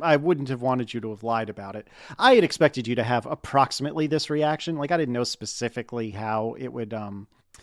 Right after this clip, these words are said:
how it would end up, but I assumed that it would, that you would be like, "Eh,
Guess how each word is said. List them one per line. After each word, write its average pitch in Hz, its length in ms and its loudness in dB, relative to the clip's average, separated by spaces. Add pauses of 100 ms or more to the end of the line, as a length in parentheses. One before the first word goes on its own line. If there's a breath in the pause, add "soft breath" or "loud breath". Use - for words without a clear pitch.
(420 soft breath)
how 151 200 8
it 135 100 4
would 131 100 0
end 127 180 2
up, 123 240 2
but 131 100 -2
I 139 100 4
assumed 127 640 0
that 113 240 0
it 113 80 -2
would, 110 160 -6 (220)
that 143 120 2
you 139 120 0
would 143 120 0
be 180 140 0
like, 202 160 2 (220)
"Eh, 381 260 6